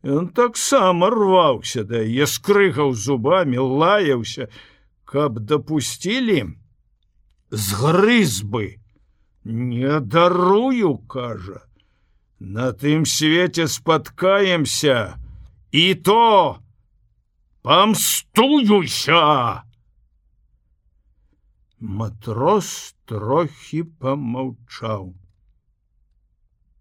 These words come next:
Шкадаваў я яе. Гэткі адчай, гэткая пакута. І ўсё за бацьку.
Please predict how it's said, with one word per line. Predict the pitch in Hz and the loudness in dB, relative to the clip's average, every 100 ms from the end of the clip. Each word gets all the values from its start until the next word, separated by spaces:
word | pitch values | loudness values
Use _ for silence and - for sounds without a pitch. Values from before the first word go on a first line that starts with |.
| _ | _
Шкадаваў | - - 131 127 139 156 170 185 165 120 - - _ _ _ | -20 -12 -6 0 2 2 4 4 4 0 -4 -20 _ _ _
я | - 92 110 107 | -12 -8 -6 -6
яе. | 104 104 101 98 90 - _ _ _ _ _ _ _ _ - | -4 -6 -8 -12 -14 -20 _ _ _ _ _ _ _ _ -14
Гэткі | 202 151 - 170 147 | -12 -12 -14 -6 -4
адчай, | 135 - - 175 170 143 104 85 | -4 -8 -12 -8 -6 -6 -8 -10
гэткая | 131 131 _ - 139 131 123 | -8 -10 _ -8 -6 -4 -6
пакута. | - 120 107 - - 151 151 _ 120 87 - _ _ _ _ _ _ _ _ _ _ _ _ _ _ | -6 -8 -8 -12 -8 -8 -8 _ -14 -14 -18 _ _ _ _ _ _ _ _ _ _ _ _ _ _
І | 101 98 | -10 -10
ўсё | 85 - 147 | -10 -8 -6
за | 170 185 170 | -4 -4 -4
бацьку. | 107 120 143 151 - - 156 87 | -6 -4 -4 -6 -14 -10 -10 -10